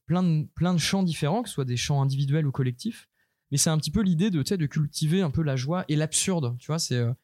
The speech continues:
vraiment Camus, le monde est absurde. Il y a des objectifs net zéro partout qui veulent rien dire. Euh, il y a des lois qui sont absolument, euh, pas à la hauteur. On a des plans climat nationaux qui, euh,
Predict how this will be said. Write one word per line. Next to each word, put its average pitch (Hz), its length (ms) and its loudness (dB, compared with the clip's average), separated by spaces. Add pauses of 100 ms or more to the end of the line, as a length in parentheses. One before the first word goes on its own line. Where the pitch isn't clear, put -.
(220)
vraiment 147 180 2
Camus, 175 460 2 (460)
le 135 120 2
monde 160 220 2
est 139 60 2
absurde. 165 580 0 (540)
Il 123 60 -6
y 135 60 0
a 156 200 2
des 131 160 0
objectifs 135 400 0
net 143 120 0
zéro 139 220 2
partout 151 300 0
qui 139 120 -4
veulent 120 120 2
rien 131 220 4
dire. 165 600 2
Euh, 123 120 0
il 127 40 -2
y 139 80 2
a 147 80 2
des 131 140 0
lois 147 380 2
qui - 240 -8
sont 147 280 0
absolument, 156 800 2
euh, 113 60 0
pas 156 220 -2
à 147 40 2
la 131 140 2
hauteur. 170 560 0 (400)
On 151 160 2
a 165 100 2
des 135 100 0
plans 160 300 0
climat 165 540 -2 (340)
nationaux 156 680 2
qui, 165 400 0
euh, 117 240 2